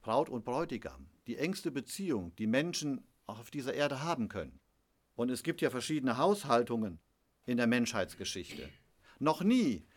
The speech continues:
waren Gläubige so nah an dem Herzen des Herrn Jesus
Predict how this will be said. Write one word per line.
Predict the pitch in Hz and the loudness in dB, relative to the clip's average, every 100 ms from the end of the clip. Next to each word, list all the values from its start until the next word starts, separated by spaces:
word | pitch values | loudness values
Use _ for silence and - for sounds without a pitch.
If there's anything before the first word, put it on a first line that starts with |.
| - _ - | -20 _ 2
waren | 143 165 160 | 6 6 4
Gläubige | 156 202 214 160 120 | 4 6 6 4 0
so | 104 113 202 233 | 0 6 6 8
nah | 214 202 185 110 76 - _ _ _ _ _ _ _ - | 8 8 10 8 6 -2 _ _ _ _ _ _ _ -6
an | 113 | -2
dem | 110 | 0
Herzen | 127 170 - 151 | 0 -2 -2 -2
des | 127 117 | -2 -2
Herrn | 110 | -2
Jesus | 104 139 - 92 76 - | 0 -2 -2 -8 -10 -16